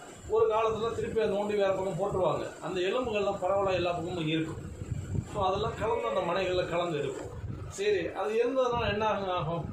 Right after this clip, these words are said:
நீங்க கேட்கலாம். ஒரு கேள்வி கேளுங்களேன். அது இருக்கிறதுனால என்ன ஆக போகுது? கேள்வி கேளுங்க, நான் சொல்றேன். ஒரு தலை சிறந்த வாஸ்து நிபுணர் உங்களுக்கு வடிவமைப்பு,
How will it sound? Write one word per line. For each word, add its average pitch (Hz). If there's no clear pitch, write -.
நீங்க 156
கேட்கலாம். 156
ஒரு 165
கேள்வி 196
கேளுங்களேன். 175
அது 220
இருக்கிறதுனால 226
என்ன 196
ஆக 175
போகுது? 151
கேள்வி 147
கேளுங்க, 160
நான் 143
சொல்றேன். 139
ஒரு 165
தலை 175
சிறந்த 190
வாஸ்து 165
நிபுணர் 123
உங்களுக்கு 151
வடிவமைப்பு, 151